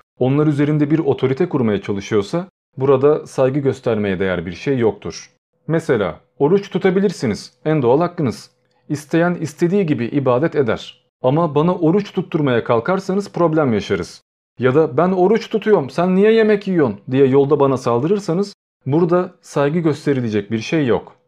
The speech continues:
Ben sizin oruç tutmanıza saygı gösteriyorum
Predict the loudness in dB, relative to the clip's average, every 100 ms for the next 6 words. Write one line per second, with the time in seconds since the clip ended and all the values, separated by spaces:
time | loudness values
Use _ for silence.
0 | _ -6 -2 -2 -4 -10 -10 -2 0 0
1 | -2 -2 0 0 -2 -4 -8 -2 0 0
2 | 0 -4 -2 -2 0 0 -2 -2 -2 2
3 | 2 0